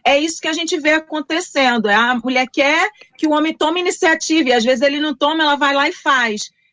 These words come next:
Mas às vezes é uma falha, né, na, na comunicação, de, de expor, olha, vamos sentar, vamos conversar. Isso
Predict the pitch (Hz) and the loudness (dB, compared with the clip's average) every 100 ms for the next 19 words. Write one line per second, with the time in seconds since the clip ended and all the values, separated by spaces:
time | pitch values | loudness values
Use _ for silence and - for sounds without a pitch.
0 | _ 233 294 311 311 311 294 330 330 349 | _ -2 2 2 0 -2 -2 -2 0 0
1 | 427 - 302 349 349 277 269 320 294 277 | -2 0 2 2 2 0 0 2 2 2
2 | 285 294 330 339 339 370 381 - 320 330 | 0 0 -4 -4 -2 -2 -2 -2 -2 0
3 | 226 320 - 233 359 - - 294 302 302 | 0 -2 -4 -2 -2 -4 2 2 4 0
4 | 220 214 226 403 - 269 262 254 339 - | 0 -2 -4 -8 -6 -4 -2 -2 -4 -10
5 | 269 233 - 262 226 - - 139 | -6 -6 -2 0 0 -2 -2 -2